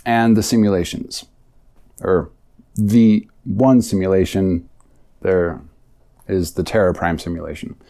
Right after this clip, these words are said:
Um, the stem Drive is the actual software and, uh, implementation, hardware implementation of,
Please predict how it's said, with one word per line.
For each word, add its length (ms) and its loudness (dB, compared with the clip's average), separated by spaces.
Um, 480 0
the 80 -8
stem 360 0
Drive 600 0
is 180 -6
the 140 -2
actual 420 -2
software 840 0
and, 560 -2
uh, 300 -2
implementation, 800 -2
hardware 340 0
implementation 800 -6
of, 440 0